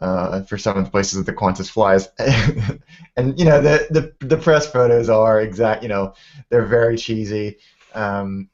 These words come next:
I think <laughs> it's an interesting play.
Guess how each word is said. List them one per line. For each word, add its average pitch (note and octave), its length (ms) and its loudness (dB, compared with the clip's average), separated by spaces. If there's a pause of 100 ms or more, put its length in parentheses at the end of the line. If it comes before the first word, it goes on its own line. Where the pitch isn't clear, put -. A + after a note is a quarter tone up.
(1400)
I C#3 120 2
think A3+ 380 -4
<laughs> - 20 -
it's E3+ 560 2
an E3+ 80 4
interesting A3 420 0
play. B2+ 560 4